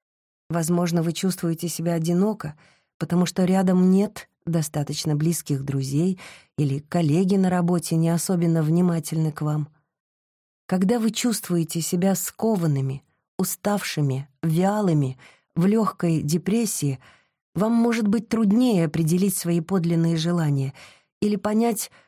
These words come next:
что нужно человеку рядом с вами. Кроме того, если вы не знаете, какие ресурсы есть у вас, что нужно именно вам и важно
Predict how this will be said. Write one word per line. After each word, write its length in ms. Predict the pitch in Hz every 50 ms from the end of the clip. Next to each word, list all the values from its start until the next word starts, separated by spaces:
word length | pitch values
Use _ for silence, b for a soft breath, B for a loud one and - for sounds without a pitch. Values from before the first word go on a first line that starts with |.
| b b
что 360 | - - - - 233 226 233
нужно 380 | 220 226 226 220 190 202 196 185
человеку 600 | - - 190 196 190 190 214 262 262 - 220 202
рядом 360 | 170 180 196 196 208 220 208
с 120 | - -
вами. 420 | 208 190 185 165 139 123 135 139 - _ _ _ _ _ _ _ _ _ _ _
Кроме 320 | - 202 202 190 175 156
того, 360 | 147 - 139 131 139 131 135 b b b b b b b b _ _
если 300 | 190 233 226 - 220 233
вы 160 | 214 220 226
не 180 | 220 220 220 214
знаете, 580 | 190 196 214 214 208 190 160 139 135 - 147
какие 360 | - - 156 151 - 180 170 160
ресурсы 540 | 175 160 - - 190 175 156 - - -
есть 360 | 147 143 156 165 156 - - 175
у 60 | 175
вас, 360 | 190 226 240 - - - - _ _ _ _ _ _ _ _
что 240 | - - - 233 233
нужно 540 | 233 240 240 233 196 170 170 165 160 156 - - -
именно 540 | 226 233 220 190 160 151 147 139 139 143
вам 480 | 135 131 135 180 220 226 196 156 135 B B B B B B B B
и 120 | 196 208 208
важно 600 | 190 185 220 226 202 165 139 147 156 151 147